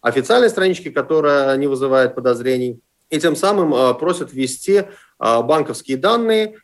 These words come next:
либо личные данные, либо данные, э, карточки о оплаты с банка, э, для того, чтобы перевести деньги на этот счет покупателю за продукт. К сожалению, в этот момент, э, у продавцов, которые, э,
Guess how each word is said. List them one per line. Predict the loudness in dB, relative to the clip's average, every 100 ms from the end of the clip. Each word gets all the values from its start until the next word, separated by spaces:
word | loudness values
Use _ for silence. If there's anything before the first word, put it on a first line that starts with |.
| -8
либо | -2 0 2 2 2 2 2 0 0 0
личные | -2 -4 -6 -4
данные, | -2 0 0 0
либо | 0 0 0 0 0 -2 -4 -4
данные, | -2 0 0 -2 -2 -2 -6
э, | -6 -8 -2
карточки | -2 -2 -8 -10 -6 -4 -4 -4
о | -2 -2 -2 _ _ -8
оплаты | -4 0 0 -2
с | -4
банка, | 0 0 0 -2 -4 -14 _ _ _ -2
э, | 0
для | 2 0
того, | 2 2
чтобы | 0 -2 0 2 0
перевести | -2 -6 -6 -8 -6 -4
деньги | -2 -2 -2 -2 0 2 2 0 0
на | -2 -4
этот | -4 -12
счет | -4 -2 -2 -6
покупателю | -16 -2 0 0 -2 -2
за | 0
продукт. | 0 -4 -6 -12 _
К |
сожалению, | -4 2 4 4 4 2 0 -6 -4
в | 0
этот | 0 0
момент, | 0 0 0 0 -2 -10 _ _ _ -8
э, | -4 -2 -2
у | -2
продавцов, | 0 2 2 2 -2 -2 0 -2 -6
которые, | -4 -2 0 2 4 2 0
э, | 0